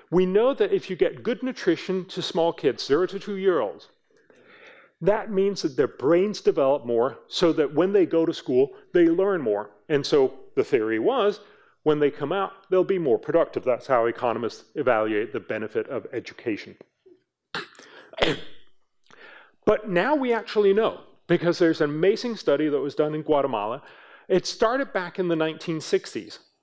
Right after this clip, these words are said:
So in the nineteen sixties, some researchers went down to Guatemala. They found two small, two small rural villages and fed the kids there well. Then they found two other small rural villages nearby,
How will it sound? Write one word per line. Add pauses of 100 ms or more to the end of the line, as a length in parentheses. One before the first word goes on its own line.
(140)
So
in
the
nineteen
sixties,
some
researchers
went
down
to
Guatemala. (280)
They
found
two
small, (340)
two
small
rural
villages (320)
and (160)
fed
the
kids
there (100)
well. (1080)
Then
they
found
two
other
small
rural
villages (100)
nearby,